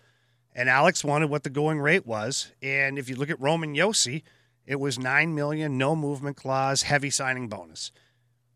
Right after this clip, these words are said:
And Vegas gave him that. So, you know what? At the end of the day, Doug Armstrong, he was on our show, actually, uh, on one oh one, and he said,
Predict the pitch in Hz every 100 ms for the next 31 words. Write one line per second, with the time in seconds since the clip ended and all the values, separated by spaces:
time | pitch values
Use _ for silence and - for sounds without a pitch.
0 | _ - 123 123 139 135 - 127 107 87
1 | 78 - _ _ _ - 139 131 131 -
2 | 143 165 170 147 147 160 170 151 156 156
3 | 135 156 160 151 156 - 156 143 - 180
4 | 185 214 226 - 170 82 - 165 - 147
5 | 135 _ _ _ _ _ _ - 151 151
6 | 151 151 156 156 226 208 180 - 170